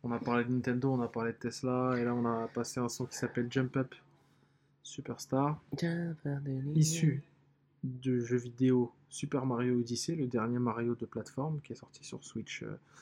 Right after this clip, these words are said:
Speaker 1: en déce-, novembre deux mille dix-sept, novembre, décembre, décembre deux mille dix-sept.
Speaker 2: Octobre, je crois.
Speaker 1: Octobre deux mille dix-sept même.
Speaker 2: Octobre, novembre, je sais plus.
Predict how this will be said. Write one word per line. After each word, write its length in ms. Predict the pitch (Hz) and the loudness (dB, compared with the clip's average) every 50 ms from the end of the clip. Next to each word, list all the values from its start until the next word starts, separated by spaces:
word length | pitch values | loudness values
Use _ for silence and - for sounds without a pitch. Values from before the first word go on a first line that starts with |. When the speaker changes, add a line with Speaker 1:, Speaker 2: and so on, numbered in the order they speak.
| - - - - _ _ _ _ _ _ _ - | -20 -20 -20 -20 _ _ _ _ _ _ _ -6
Speaker 1:
en 480 | 113 110 107 107 110 110 110 110 110 - | -4 -4 -4 -4 -4 -6 -6 -6 -8 -6
déce-, 760 | - 107 110 - - - - - - - - - - - - - _ _ _ _ _ - | -6 -8 -8 -8 -14 -16 -16 -18 -18 -20 -20 -20 -20 -20 -20 -20 _ _ _ _ _ -12
novembre 640 | - - - 139 - _ _ 123 - 127 127 135 - _ _ _ _ - | -12 -12 -12 -12 -18 _ _ -16 -16 -14 -14 -16 -18 _ _ _ _ -10
deux 80 | - 120 | -8 -6
mille 100 | 120 123 | -6 -4
dix-sept, 300 | 123 131 151 156 156 - _ - | -4 -4 -4 -6 -6 -10 _ -8
novembre, 240 | 139 131 156 156 165 - 151 | -6 -4 -4 -4 -6 -6 -8
décembre, 260 | 143 - 165 165 160 156 - _ - | -8 -6 -6 -8 -8 -8 -10 _ -6
décembre 260 | - 156 156 151 135 | -2 0 2 4 4
deux 40 | 117 | 4
mille 80 | 120 120 | 2 2
dix-sept. 180 | 127 - - - | 0 -6 -10 -6
Speaker 2:
Octobre, 340 | - - 113 127 135 - - - - | 0 2 2 2 2 0 -8 -16 -6
je 20 | - | -2
crois. 80 | 156 147 | 0 0
Speaker 1:
Octobre 200 | - - 285 294 | 2 4 4 4
deux 100 | 226 262 | 4 4
mille 100 | 254 254 | 2 2
dix-sept 260 | 247 247 262 269 269 - | 4 4 4 4 4 2
même. 80 | - 285 | 2 4
Speaker 2:
Octobre, 260 | 214 131 120 123 127 | 8 8 8 10 10
novembre, 380 | 117 104 98 95 92 95 101 110 | 8 8 8 8 8 6 4 0
je 100 | - - | -4 -8
sais 60 | - | -10
plus. 200 | 147 - - - | -8 -6 -8 -8